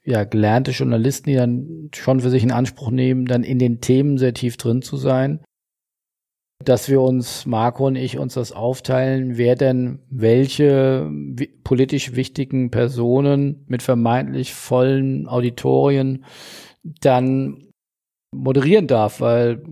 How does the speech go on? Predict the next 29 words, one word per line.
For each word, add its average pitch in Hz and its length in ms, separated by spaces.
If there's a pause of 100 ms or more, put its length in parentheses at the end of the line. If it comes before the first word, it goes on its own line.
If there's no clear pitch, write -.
(320)
klar, 131 360
man 120 640 (420)
gewinnt 135 300
nochmal 131 200
einen 120 80
besseren 131 320
Kontakt 127 520
zu - 100
dem 131 600 (120)
Gesprächspartner, 135 840
man 127 480
ist - 180
dann 127 140
auf 127 80
den 123 180
Bildern 147 360
drauf. 127 500
Wie 139 100
gesagt, 127 360
wir 127 340
verstehen 131 400
so 139 340 (460)
dann 131 180
auch 127 300
unsere 139 320
Rolle 127 340
als 117 300
Gastgeber. 139 720
Insofern 131 640